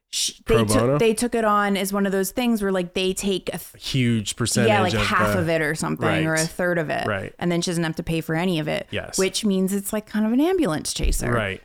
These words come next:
Speaker 1: So
Speaker 2: right,
Speaker 1: she,
Speaker 2: right.
Speaker 1: like, went to an ambulance chaser lawyer, if that's the case.
Speaker 2: Yeah.
Speaker 1: Otherwise, she invested money in doing this to his family.
Speaker 2: Right.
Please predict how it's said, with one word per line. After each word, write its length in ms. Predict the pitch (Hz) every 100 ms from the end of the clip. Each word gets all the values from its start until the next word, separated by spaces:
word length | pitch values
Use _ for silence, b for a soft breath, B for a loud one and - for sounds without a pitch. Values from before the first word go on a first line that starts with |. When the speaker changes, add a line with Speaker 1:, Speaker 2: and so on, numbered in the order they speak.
| _
Speaker 1:
So 260 | - 107 -
Speaker 2:
right, 80 | -
Speaker 1:
she, 120 | -
Speaker 2:
right. 80 | 202
Speaker 1:
like, 80 |
went 180 | 196 196
to 40 | 214
an 80 | 240
ambulance 480 | 277 359 190 156 -
chaser 360 | 156 160 165
lawyer, 300 | 156 156 151
if 100 | 160
that's 240 | 170 - -
the 100 | 165
case. 420 | - - - -
Speaker 2:
Yeah. 120 | 185
Speaker 1:
Otherwise, 340 | 190 208 196
she 160 | 196 208
invested 580 | 190 175 180 175 202 180
money 600 | 180 175 220 151 139 - _ _ _
in 480 | 180 160 156 151 147
doing 280 | 175 190 165
this 140 | 151
to 60 | -
his 160 | 151 -
family. 560 | 202 175 151 - 165 _
Speaker 2:
Right. 420 | - 104 101 -